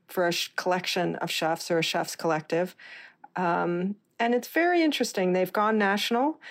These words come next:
Um, they did a big, big Series B raise last year in twenty twenty-one to the tune of about forty-seven million, according to news. Um, they have some very high-profile chefs like Jean-Georges Vongerichten and Esther Choi.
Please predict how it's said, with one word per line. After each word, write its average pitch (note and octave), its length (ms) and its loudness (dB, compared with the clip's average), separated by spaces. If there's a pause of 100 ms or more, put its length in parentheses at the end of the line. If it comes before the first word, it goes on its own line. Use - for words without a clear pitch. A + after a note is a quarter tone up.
(260)
Um, F3+ 260 2
they F#3 140 2
did F#3 180 2
a F3+ 60 2
big, G3 460 2
big G3 220 2
Series F#3+ 380 2
B F#3+ 240 2
raise F#3 380 2
last E3+ 420 0
year F3+ 240 2
in E3+ 220 -2
twenty F3 400 -2
twenty-one E3+ 880 0 (260)
to - 120 -4
the D#3+ 80 2
tune E3+ 260 -2
of D#3+ 100 -2
about D#3+ 320 -2
forty-seven E3 680 0
million, A#3 460 2
according D#3+ 560 0
to D#3+ 440 0 (340)
news. F#3 520 2 (400)
Um, D#3+ 240 -2
they G#3+ 140 2
have C4+ 260 2
some B3+ 300 2
very G3+ 440 4
high-profile A#3+ 680 0
chefs D#4 380 0
like F3+ 180 0
Jean-Georges F#3 540 2
Vongerichten F#3 760 2
and F3 220 0
Esther F3 400 -2
Choi. F#3 480 0